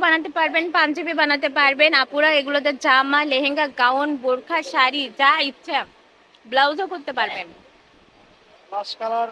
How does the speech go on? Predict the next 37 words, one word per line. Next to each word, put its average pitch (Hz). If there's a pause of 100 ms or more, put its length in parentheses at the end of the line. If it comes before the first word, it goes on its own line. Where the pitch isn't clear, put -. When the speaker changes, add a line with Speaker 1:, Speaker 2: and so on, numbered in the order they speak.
(140)
Speaker 2:
আঙ্গুর। 208 (520)
Speaker 1:
মিষ্টি 339
কালারের 370
মধ্যে 330
রয়েছে, 311 (160)
মা-, 277 (100)
মিষ্টি 330 (140)
অফ 294
হোয়াইট 320
এবং 311
অ্যাশের 285
মধ্যে 320
পেয়ে 294
যাচ্ছেন 285
দুশো 294
টাকা 330
per 277 (100)
গজ। 339 (460)
খুব 339
দ্রুত 302 (120)
নক 302 (100)
দিতে 320
হবে। 339 (100)
ঠিকানা 381
দিয়ে 302
দিব, 277 (180)
আমাদের 277 (100)
ঠিকানা 320
হচ্ছে 370
তানা 320
ফ্যাব্রিক্স, 349 (720)
এটা 302 (240)
হচ্ছে 339 (140)
আপনার 269 (160)
রেলওয়ে 294 (180)
আলামিন 285
সুপার 285